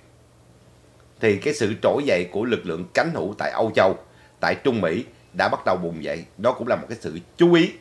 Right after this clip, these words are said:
của tất cả mọi người trên thế giới. Đương nhiên, những cái sự kiện mà nó được tiếp nối mỗi ngày, ví dụ như cuộc chiến tại Ukraine và tất cả những cái gì liên quan tới Ukraine, nó vẫn được nhắc nhở, nhưng mức độ không còn như thời gian ban đầu. Do đó,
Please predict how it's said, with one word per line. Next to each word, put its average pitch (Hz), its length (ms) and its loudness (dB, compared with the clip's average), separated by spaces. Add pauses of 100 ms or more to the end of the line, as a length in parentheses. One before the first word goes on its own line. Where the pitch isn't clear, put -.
(140)
của 76 280 -6 (140)
tất 165 240 0
cả - 180 -4
mọi 78 160 -8
người 73 140 -8
trên 78 100 -12
thế 92 80 -8
giới. 95 260 0 (340)
Đương 135 180 4
nhiên, 139 180 4 (220)
những 92 180 -6
cái 135 140 -4
sự 98 120 -2
kiện 92 340 -4
mà 82 120 -4
nó 98 100 -6
được 95 240 -8
tiếp 175 180 2
nối 151 180 0
mỗi 160 240 -2
ngày, 101 240 0 (340)
ví 135 140 -4
dụ 104 160 0
như 104 260 -2
cuộc - 200 -14
chiến 156 240 0
tại 104 280 -2
Ukraine 107 380 2 (420)
và 80 120 0
tất - 280 -4
cả 78 260 -4
những 85 80 -8
cái 113 140 -6
gì 92 120 -4
liên 110 180 -2
quan 107 140 0
tới 110 180 -6
Ukraine, 95 280 2 (320)
nó 135 240 4
vẫn 131 180 -2
được 90 140 -4
nhắc - 160 -10
nhở, 69 240 -8 (200)
nhưng 139 380 0
mức 156 280 -4
độ 82 240 0
không 104 220 -4
còn 78 220 -4
như 90 120 -6
thời 90 140 -8
gian 71 120 -8
ban 85 120 -8
đầu. 65 140 -8 (1000)
Do 104 120 4
đó, 113 360 6